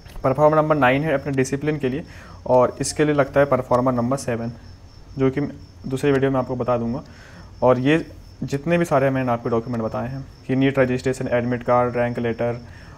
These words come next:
और फिर टेंथ ट्वेल्थ की marksheet, टीसी, migration, domicile certificate, कास्ट certificate, disability certificate, income certificate, गैप affidavit,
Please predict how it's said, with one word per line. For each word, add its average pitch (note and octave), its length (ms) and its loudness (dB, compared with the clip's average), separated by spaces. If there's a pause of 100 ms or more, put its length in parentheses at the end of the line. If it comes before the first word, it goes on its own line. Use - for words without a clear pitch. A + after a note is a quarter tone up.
(140)
और A#2 320 2
फिर A#2 180 -6
टेंथ A#2+ 240 2
ट्वेल्थ A#2+ 200 0
की B2+ 80 -4
marksheet, A#2 400 -2
टीसी, B2 220 -4
migration, A#2+ 400 -2
domicile A#2 320 -2
certificate, A#2 640 -4
कास्ट A2+ 240 -2
certificate, A#2+ 540 -6 (640)
disability A#2+ 460 0
certificate, A#2+ 480 -4
income B2 240 -4
certificate, A#2+ 480 -4
गैप A#2+ 200 -2
affidavit, A#2+ 440 -6